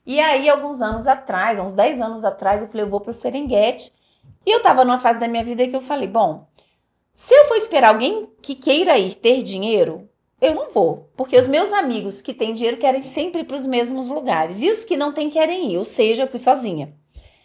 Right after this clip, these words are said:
E foi muito maravilhoso, assim. Fiquei no meio da savana. Não foi, não foi Kruger, não. Foi, tipo, realmente, na,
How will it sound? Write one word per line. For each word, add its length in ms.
E 80
foi 240
muito 500
maravilhoso, 760
assim. 340
Fiquei 400
no 100
meio 160
da 100
savana. 1160
Não 120
foi, 580
não 80
foi 180
Kruger, 580
não. 160
Foi, 260
tipo, 520
realmente, 680
na, 160